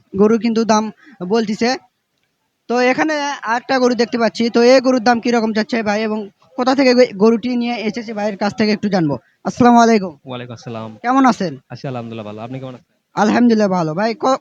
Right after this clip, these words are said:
Speaker 1: কত দূর থেকে এই গরুটি নিয়ে আসছেন?
Speaker 2: ভাই নারোমালা থেকে।
Speaker 1: প্রিয় দর্শক, নারোমেলা থেকে কিন্তু এই বিশাল সাইজের কিন্তু একটি ষাঁড় গরু নিয়ে আসছে। তো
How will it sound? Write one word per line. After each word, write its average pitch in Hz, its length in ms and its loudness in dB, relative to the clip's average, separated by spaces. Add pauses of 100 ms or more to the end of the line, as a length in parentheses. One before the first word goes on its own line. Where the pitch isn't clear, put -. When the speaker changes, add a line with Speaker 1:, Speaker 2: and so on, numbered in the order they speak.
Speaker 1:
কত 254 160 4
দূর 262 240 0
থেকে 269 160 -2
এই 262 80 0
গরুটি 240 300 2
নিয়ে 233 160 4
আসছেন? 175 340 -2
Speaker 2:
ভাই 120 140 -12
নারোমালা 139 380 -2
থেকে। 104 200 -12 (600)
Speaker 1:
প্রিয় 240 140 4
দর্শক, 254 260 4
নারোমেলা 269 500 6
থেকে 254 180 0
কিন্তু 240 200 -2
এই 233 100 2
বিশাল 254 280 -2
সাইজের 233 280 0
কিন্তু 226 200 -2
একটি 220 220 -6
ষাঁড় 220 220 -6
গরু 214 120 -8
নিয়ে 214 300 -6
আসছে। 185 340 -2 (460)
তো 262 200 8